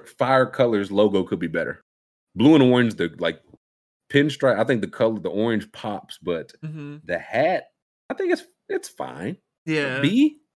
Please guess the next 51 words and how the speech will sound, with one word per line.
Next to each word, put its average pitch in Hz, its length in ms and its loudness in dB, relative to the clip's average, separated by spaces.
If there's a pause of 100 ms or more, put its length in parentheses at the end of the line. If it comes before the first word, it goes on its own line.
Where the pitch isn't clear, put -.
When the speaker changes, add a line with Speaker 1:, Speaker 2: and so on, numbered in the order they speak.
(160)
Speaker 2:
B. 147 320 -4 (200)
Uh, 151 240 0
which 175 240 -8
Speaker 1:
I 190 40 -4
Speaker 2:
one 175 40 -4
do 185 60 2
Speaker 1:
think 165 100 -2
Speaker 2:
we 160 60 0
Speaker 1:
B. 160 60 2
Speaker 2:
want? 151 280 -2
The, 143 140 -8 (180)
the 147 240 -4
black 151 400 -2
or 160 60 -6
the 143 100 -8
blue 143 220 -8
one? 139 260 -12 (920)
Speaker 1:
Uh, 269 340 -2 (100)
I 170 60 0
think 156 240 -4 (100)
when 120 160 2
I 190 180 2
see 190 100 -2
the 113 120 -2
black 113 320 2
one, 101 120 0
I 120 40 0
think, 110 200 -2
like, 90 240 -2
that's 101 120 -6
when 95 120 -6
they 90 80 -2
wear 87 200 0
it 87 80 -8
for, 85 80 -10 (880)
I - 80 -2
like 104 160 4
the 85 100 2
all 90 160 6
blue. 90 340 0 (600)
Speaker 2:
Yeah. 131 280 -8 (220)
Speaker 1:
That's 95 120 0
like 87 100 2
Speaker 2:
Okay. 85 120 0
Speaker 1:
the 78 120 0
Darryl 92 160 4
Strawberry, 92 640 2
Doc 87 200 -2
Speaker 2:
Yeah. 85 180 -8
Speaker 1:
Gooden. 80 460 -6
Speaker 2:
Yeah. 139 280 -8